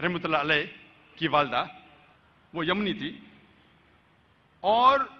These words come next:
उनके वालिद कुरैश थे और बचपन में ही उनके वालिद का इंतकाल हो जाता है।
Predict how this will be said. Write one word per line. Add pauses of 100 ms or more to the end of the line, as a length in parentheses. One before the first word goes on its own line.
(480)
उनके
वालिद
कुरैश
थे (1800)
और (680)
बचपन
में
ही
उनके
वालिद (480)
का
इंतकाल
हो
जाता
है।